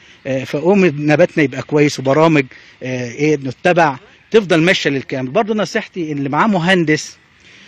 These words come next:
بيعمل له برنامج، خليك معاه. ما ينفعش العامل هو عامل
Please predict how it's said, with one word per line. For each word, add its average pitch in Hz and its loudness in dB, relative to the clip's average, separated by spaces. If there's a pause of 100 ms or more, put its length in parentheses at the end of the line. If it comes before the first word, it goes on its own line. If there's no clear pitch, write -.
(120)
بيعمل 147 2
له 233 6
برنامج، 165 2 (420)
خليك 190 -4
معاه. 143 -2 (840)
ما 135 -2
ينفعش 240 2
العامل 202 2
هو 214 -2
عامل 165 0